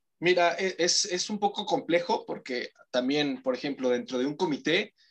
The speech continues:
hay jugadores que sobresalen. El caso de la temporada pasada y que lo venía haciendo así en los Colts, este, bueno, Jonathan Taylor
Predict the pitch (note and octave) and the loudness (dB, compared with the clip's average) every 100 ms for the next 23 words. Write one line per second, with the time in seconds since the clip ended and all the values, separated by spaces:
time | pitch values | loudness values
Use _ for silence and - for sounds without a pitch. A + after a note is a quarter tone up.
0 | - - C#3+ D#3+ C#3 B2+ C#3 - - B2 | -12 -6 -4 2 4 4 4 -2 -6 -4
1 | A#2 - D#3 B2 - - - - A#2+ C#3+ | -2 2 0 -2 -10 -20 -8 -4 -2 2
2 | D3 - D#3+ D3+ C#3 B2 A#2+ B2 - C3+ | 2 4 2 2 2 2 0 -6 0 0
3 | D3+ A#2+ - D3 C#3 C3 B2+ B2 B2 C#3+ | 0 -2 0 2 0 -2 -6 -4 -2 0
4 | C#3 D3+ D3 C#3+ - D#3 D3+ D#3 - - | 0 0 0 0 0 0 -2 -4 -10 -20
5 | - - C3 B2 - C#3+ C#3 C3+ A#2+ A#2 | -8 -2 0 0 -2 0 0 0 -6 -8
6 | - A#2+ B2 B2 A#2+ A2+ - C3+ C#3+ C#3 | -10 -8 -4 -4 -4 -8 -14 -4 -2 -2
7 | B2+ A2+ D3+ D#3+ E3+ G#3 | -6 0 2 4 4 2